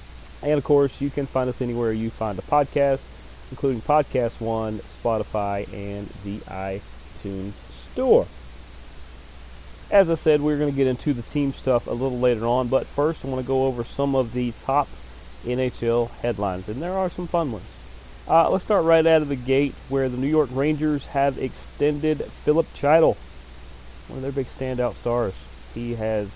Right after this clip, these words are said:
definitely helped them with the playoff push they have had this year. They, uh, the Rangers are some juggernauts again. They are a team that you regularly talk about being in the top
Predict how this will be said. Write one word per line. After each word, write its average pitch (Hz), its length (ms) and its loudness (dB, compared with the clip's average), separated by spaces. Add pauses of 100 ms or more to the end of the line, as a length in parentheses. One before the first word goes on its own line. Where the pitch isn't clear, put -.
(180)
definitely 117 440 -2
helped 104 340 -4
them 104 320 -2 (400)
with 101 240 -4
the 101 140 -2
playoff 107 440 0
push 110 200 -2
they 104 160 -4
have 101 140 -4
had 104 180 -2
this 104 280 -4
year. 110 260 -4
They, 107 280 -2
uh, 98 100 -2
the 92 120 -6
Rangers 156 760 -2
are 113 400 2 (640)
some 104 220 -10
juggernauts 104 640 2
again. 92 480 -4
They 113 120 2
are 113 140 4
a 101 60 0
team 113 480 -2
that 101 200 -2
you 104 140 -4
regularly 110 420 0
talk 110 300 0
about 98 320 2 (180)
being 107 320 -4
in 95 200 -4
the 95 200 -4 (120)
top 117 180 0